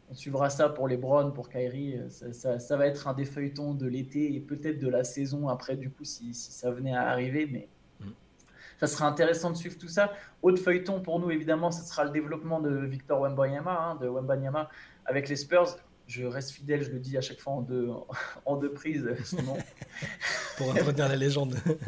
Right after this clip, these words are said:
Speaker 2: <laughs>
Speaker 1: Mais j'ai pas forcément envie de te parler de sa saison, mais plutôt de l'horizon en deux mille vingt-quatre.
Speaker 2: Ouais.
Speaker 1: Donc, euh, dans un an, j'ai, tu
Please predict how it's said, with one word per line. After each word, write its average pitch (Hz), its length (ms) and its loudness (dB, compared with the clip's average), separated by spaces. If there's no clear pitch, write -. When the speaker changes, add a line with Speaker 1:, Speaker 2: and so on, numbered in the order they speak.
Speaker 2:
<laughs> 302 560 0
Speaker 1:
Mais 196 140 6
j'ai 196 140 4
pas 214 180 4
forcément 214 400 0
envie 190 160 -2
de - 60 -18
te - 80 -2
parler 180 360 4
de 180 80 -4
sa 175 180 4
saison, 185 400 2
mais 180 180 2
plutôt 180 380 -8
de 160 140 0
l'horizon 156 1040 2
en 160 100 -2
deux 147 160 -4
mille 170 200 -2
vingt-quatre. 170 640 0
Speaker 2:
Ouais. 90 180 -8
Speaker 1:
Donc, 143 220 -6
euh, 135 260 4
dans 131 320 2
un 151 140 0
an, 170 360 0
j'ai, 127 360 -6
tu 123 60 -6